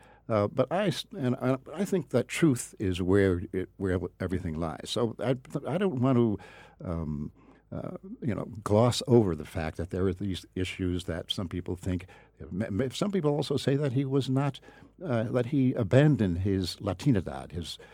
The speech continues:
his, his Latin roots, uh, because he never went back to Puerto Rico, um, and he, um, uh, you know, kind of maybe adopted Arthur as his name rather than Arturo, although that changed. I think there was a tr-, kind of a, a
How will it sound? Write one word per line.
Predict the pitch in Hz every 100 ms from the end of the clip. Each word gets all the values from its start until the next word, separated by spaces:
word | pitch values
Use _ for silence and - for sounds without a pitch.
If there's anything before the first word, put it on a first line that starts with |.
| - _ -
his, | 92 87 -
his | 101 90
Latin | 98 117 - 92 90 78 - _ -
roots, | 87 - - - - - - _ -
uh, | 87 90 87 85
because | 90 95
he | 90
never | 90 87
went | 87 82
back | 85 82
to | -
Puerto | 85 82
Rico, | 78 90 90 123 - - - _ 90
um, | 85 80 80 78 -
and | 92 85 80
he, | 85 92 87 87 -
um, | 85 90 95 - - -
uh, | 85 82 - _ _ _ -
you |
know, | 90
kind | - 101
of | 95 82
maybe | - 87 101 95 -
adopted | 85 82 90 - 90 -
Arthur | 104 104 104 101
as | 104
his | 87
name | 98
rather | 95 92 92
than | 92
Arturo, | 90 85 - 92 95 98 - - -
although | 92 87
that | 82 90
changed. | - 101 90 90 92
I |
think | 87 85
there | 90
was | 78 82
a | - - - -
tr-, | - 90
kind | - 92
of | -
a, | -
a | - -